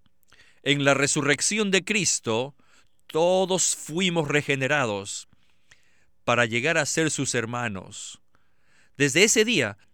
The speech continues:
la vida divina del Padre ha sido impartida en nosotros.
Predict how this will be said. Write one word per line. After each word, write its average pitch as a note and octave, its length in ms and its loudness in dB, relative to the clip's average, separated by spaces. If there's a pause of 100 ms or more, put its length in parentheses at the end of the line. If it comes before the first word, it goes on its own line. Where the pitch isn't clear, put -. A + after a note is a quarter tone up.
(180)
la B2+ 260 4
vida G#3 300 4
divina F3 400 0
del E3+ 180 0
Padre B2+ 580 0 (220)
ha D3+ 140 2
sido F3+ 320 4
impartida F3 960 2
en F3 140 2
nosotros. - 880 -6